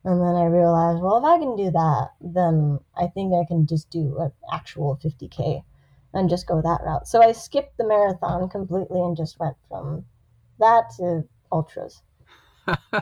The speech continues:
Speaker 1: Yeah.
Speaker 2: That is, that is amazing. <laughs>
Speaker 1: Yeah.
Speaker 2: And what
Speaker 1: It
Speaker 2: a
Speaker 1: wasn't
Speaker 2: per-
Speaker 1: until, what's that?
Speaker 2: I was just gonna say, what a person to get lost with. <laughs>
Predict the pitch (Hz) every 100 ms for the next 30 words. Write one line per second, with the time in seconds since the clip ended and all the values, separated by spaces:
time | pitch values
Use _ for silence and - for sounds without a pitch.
0 | - 302 - - - _ _ _ _ _
1 | - - - - - 370 - 180 151 -
2 | 151 - - 170 - _ _ 285 - -
3 | 330 - 233 - 175 160 147 135 135 139
4 | 143 143 117 98 104 151 - 196 - -
5 | 190 - - - _ _ _ _ _ 131
6 | 131 139 226 233 254 247 214 - - 196
7 | 190 190 180 - - - - 220 - -
8 | - 131 110 117 127 131 123 123 131 113
9 | - 120 101 123 110 - 113 110 120 110
10 | 110 104 123 151 - 87 101 - -